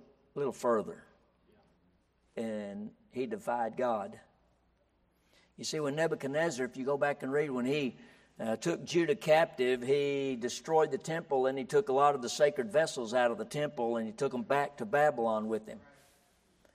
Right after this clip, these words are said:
And Belshazzar knew that. And so he decides to do something that he might not have done had he not been drunk.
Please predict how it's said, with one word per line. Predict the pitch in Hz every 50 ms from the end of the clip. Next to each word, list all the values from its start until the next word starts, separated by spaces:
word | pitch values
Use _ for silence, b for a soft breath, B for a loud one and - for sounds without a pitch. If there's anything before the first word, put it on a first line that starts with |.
| b b b b b b b b b b b b b
And | - 113
Belshazzar | 107 143 151 143 - - 175 175 180 165 135 147
knew | 151 160 180 190
that. | 180 151 135 120 107 107 - - - - - _ _ _ _ _ _ _ _ _ _ _ _ _ _ _ _ _ _ _ _ _
And | - 117 113
so | - 151 147 139
he | 135 160 190 190
decides | 175 156 - - 156 160 160 160 151 156
to | 147
do | 139 156 151
something | - - 180 170 175 - - 165 165 165 151 -
that | 151 147 151
he | 143 147
might | 139 147 156 170 190 196 - 156
not | 151 147 147 147 135
have | 135 131 117 117 135
done | 139 143 143 147 147 147
had | 139 135 147 147 139
he | 135 147 147
not | 151 151 156 - - 139
been | 151 151 151 135
drunk. | 110 - 170 185 175 143 - - - -